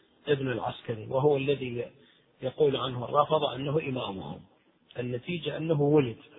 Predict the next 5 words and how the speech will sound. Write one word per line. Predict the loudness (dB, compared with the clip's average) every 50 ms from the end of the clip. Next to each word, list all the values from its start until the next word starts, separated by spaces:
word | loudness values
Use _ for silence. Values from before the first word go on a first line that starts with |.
| -20 -20 -20 _ _ _ _ -4
يعترف | -2 -2 -2 -4 -2 2 4 6 6 6 4 2 -4 -16 -20 -20 -20 -20 -20 -20 _ -6 -6
الذهبي | -4 -2 -2 -2 -2 0 0 0 -2
بولادته. | -2 -2 -4 -4 -4 -4 -4 -4 -4 -6 -8 -10 -12 -16 -20 -20 _ _ _ _ _ _ _ _ _ _ _ _ _ _ _ _ _ _ 2
ابن | 2 2 2 0 -2
حجر | 4 4 4 6 6 4 2